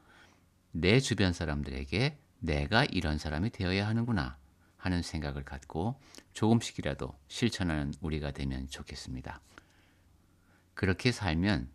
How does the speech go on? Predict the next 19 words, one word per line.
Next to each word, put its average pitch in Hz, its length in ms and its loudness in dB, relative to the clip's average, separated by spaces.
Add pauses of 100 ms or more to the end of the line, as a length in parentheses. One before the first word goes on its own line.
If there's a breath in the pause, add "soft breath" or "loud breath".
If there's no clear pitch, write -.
우리는 80 420 0 (200 soft breath)
하나님과 92 520 2
사람 73 360 -2
앞에서 78 600 -4 (140)
귀중히 80 400 -2
여김을 73 480 -4
받게 - 320 -12
될 69 160 -10
것입니다. - 580 -14 (2250 soft breath)
어떻게 120 400 6
살아야 113 400 6
하는가 76 400 4
하는 85 200 4
실천적인 104 840 4
말씀이 73 480 2
사 90 240 2
절까지 82 460 -2
주어진 71 400 -4
다음 80 420 0